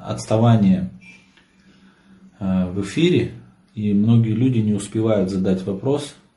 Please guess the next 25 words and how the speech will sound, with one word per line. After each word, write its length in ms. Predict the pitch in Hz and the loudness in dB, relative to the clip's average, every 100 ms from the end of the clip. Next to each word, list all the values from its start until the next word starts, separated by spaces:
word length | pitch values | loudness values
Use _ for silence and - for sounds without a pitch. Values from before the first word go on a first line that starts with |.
| _ _ | _ _
поэтому 480 | - 101 107 113 101 | -10 -8 -6 -4 0
я 360 | 95 95 92 - - | 2 2 0 -8 -10
подожду. 720 | 98 95 92 92 120 143 - - - _ _ _ _ _ _ _ _ - | -4 -2 0 0 0 0 -6 -18 -20 _ _ _ _ _ _ _ _ -18
Э, 260 | 117 - - - | -14 -12 -12 -12
пишите 340 | 107 117 113 | -6 -4 -4
свои 240 | - 101 | -6 -4
вопросы. 600 | 95 95 117 127 - 135 - - _ - _ _ _ _ _ _ | -4 -2 -2 -4 -6 -8 -10 -12 _ -20 _ _ _ _ _ _
Если 420 | - 123 143 - 127 | 0 2 2 0 0
не 160 | 131 | 2
успеете, 680 | 135 135 - 190 202 196 190 | 2 2 2 4 4 2 -2
то 220 | - 151 | -2 -2
пишите 480 | 147 120 - 160 - | -2 -4 -4 -4 -2
их 200 | 117 113 | -2 -2
в 40 | |
директ. 500 | 101 104 131 156 - - - _ _ _ _ | -2 0 2 0 -4 -16 -20 _ _ _ _
Вдруг 400 | - 95 104 98 | -10 -6 -6 -8
там 280 | - 87 80 - - _ _ _ _ | -8 -8 -8 -12 -20 _ _ _ _
на 120 | 98 | -2
данный 300 | 95 107 101 | 2 4 4
момент, 340 | 95 95 95 90 | 6 6 4 0
к 80 | - | -4
примеру, 280 | 98 95 90 | -6 -6 -6
вопрос 600 | 92 104 98 92 - - _ _ _ _ _ | -8 -6 -6 -8 -12 -20 _ _ _ _ _
не 160 | 113 120 | -4 -2
созрел. 600 | 120 113 117 120 120 | 0 2 4 4 2